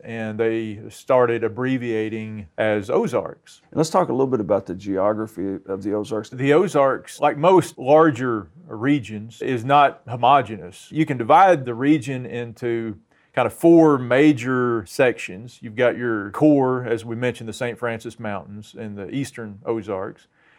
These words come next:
Speaker 1: You've got the Springfield Plain, you've got your Boston Mountains, and then you've got the huge central part of the Ozarks, uh, which is often referred to as the Central Plateau or the Salem Plateau.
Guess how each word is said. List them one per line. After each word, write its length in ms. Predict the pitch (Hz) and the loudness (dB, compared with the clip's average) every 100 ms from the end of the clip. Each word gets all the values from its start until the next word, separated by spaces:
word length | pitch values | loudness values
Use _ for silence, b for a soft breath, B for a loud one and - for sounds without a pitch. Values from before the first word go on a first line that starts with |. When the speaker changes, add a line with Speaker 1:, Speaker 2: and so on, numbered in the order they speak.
| _ | _
Speaker 1:
You've 220 | - 120 110 | -8 -8 2
got 360 | 131 123 113 | 4 4 2
the 60 | 101 | -2
Springfield 580 | - 131 127 123 117 95 | -8 -8 -8 -6 -6 -6
Plain, 600 | 143 170 117 95 123 - | -6 -4 -6 -10 -16 -18
you've 240 | - 123 110 | -8 -8 2
got 280 | 127 123 117 | 4 4 4
your 200 | 117 110 | -2 4
Boston 520 | 123 151 170 139 110 | 6 6 4 -6 -4
Mountains, 680 | 101 101 - 110 135 - _ | -4 -4 -6 -16 -16 -20 _
and 120 | 131 139 | -2 2
then 140 | 170 | 4
you've 140 | 151 | 4
got 180 | 120 131 | 4 4
the 80 | 120 | 2
huge 760 | 107 151 170 156 135 113 - - _ _ _ _ _ | -2 0 4 6 4 -2 -14 -18 _ _ _ _ _
central 720 | - - 175 220 143 120 101 95 - | -12 -2 0 0 2 2 0 -6 0
part 380 | 135 120 117 | 4 4 2
of 100 | 120 | -4
the 160 | 113 113 | -4 -2
Ozarks, 720 | 110 104 107 104 127 - - | -2 -2 -2 -2 -4 -10 -10
uh, 220 | 104 110 | -6 -4
which 280 | 107 120 120 | -4 -6 -8
is 140 | 120 113 | -2 2
often 300 | 117 117 107 | 2 0 -10
referred 340 | 101 160 165 | -4 -4 -2
to 160 | 117 110 | -4 -4
as 120 | 107 | -6
the 80 | 113 | -12
Central 360 | 131 117 - | -10 -8 -10
Plateau 680 | 107 110 101 - 160 123 107 101 | -6 -4 -4 -2 -4 -4 -12 -14
or 100 | 107 | -12
the 100 | 95 | -12
Salem 440 | - 143 175 104 | -2 -2 -2 -8
Plateau. 680 | 104 104 95 - 85 - 110 | -8 -10 -10 -10 -12 -12 -16